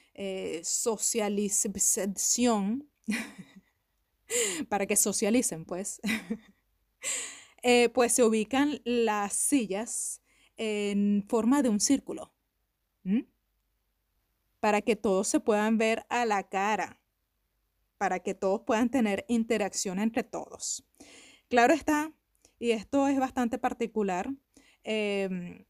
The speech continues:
normalmente uno cuando llega, eh, después de que ya ha pasado por todos estos anteriores pasos, eh, que les hablé,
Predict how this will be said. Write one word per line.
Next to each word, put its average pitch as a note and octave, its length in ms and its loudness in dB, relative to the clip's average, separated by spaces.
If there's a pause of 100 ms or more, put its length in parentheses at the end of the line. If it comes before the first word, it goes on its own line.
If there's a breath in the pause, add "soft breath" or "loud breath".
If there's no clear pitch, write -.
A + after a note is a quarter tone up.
(140)
normalmente B3 640 2
uno B3 420 2
cuando A#3 300 2
llega, B3+ 460 0 (480)
eh, G3 720 -6
después G3 320 -4
de A3 80 -2
que C#4+ 120 2
ya G#3 100 2
ha - 40 -6
pasado B3 320 -2
por C4 160 0
todos G#3 240 -2
estos A#3 540 -2 (240)
anteriores A3 720 0
pasos, - 880 -2 (420 soft breath)
eh, G3+ 240 -6
que G3 120 -2
les F#3+ 140 -2
hablé, F#3+ 460 -2